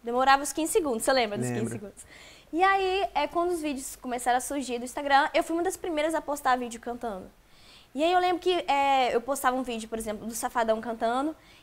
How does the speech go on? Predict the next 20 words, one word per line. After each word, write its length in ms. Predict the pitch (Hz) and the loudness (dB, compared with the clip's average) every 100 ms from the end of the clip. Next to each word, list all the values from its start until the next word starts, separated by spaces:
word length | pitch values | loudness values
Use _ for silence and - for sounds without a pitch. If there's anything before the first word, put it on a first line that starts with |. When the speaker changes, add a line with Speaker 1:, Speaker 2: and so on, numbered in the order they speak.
| - | -4
Speaker 1:
e 100 | 269 | 2
aí, 540 | 269 277 277 285 311 - | 4 4 0 -2 -4 -2
é, 320 | 269 262 254 | -2 0 0
ele 100 | 269 | -2
conseguiu 580 | 269 294 294 247 262 349 - - | -2 -4 -4 -4 -2 -4 -6 -18
ver 360 | 220 247 262 330 | -2 2 2 2
e 40 | |
repostou, 640 | 294 269 - 247 277 - - - - - | -2 -4 2 4 4 0 -14 -20 -14 0
e 60 | |
aí, 360 | 285 285 311 320 | 2 2 0 2
é, 520 | 247 233 233 220 202 202 - - - | 6 8 8 6 2 -2 -12 -20 -10
e, 240 | 277 339 330 | -2 0 0
e 60 | 330 | -2
assim 220 | 415 508 | 0 2
foi, 200 | 339 247 | 4 2
Lu-, 180 | 233 - | 0 -6
Lucas 280 | 247 262 233 | -4 -2 -2
Luco, 260 | 269 254 | -2 -4
Gustavo 460 | 233 247 247 233 233 | -8 -4 0 0 0
Lima, 420 | 226 226 240 | -6 -6 -6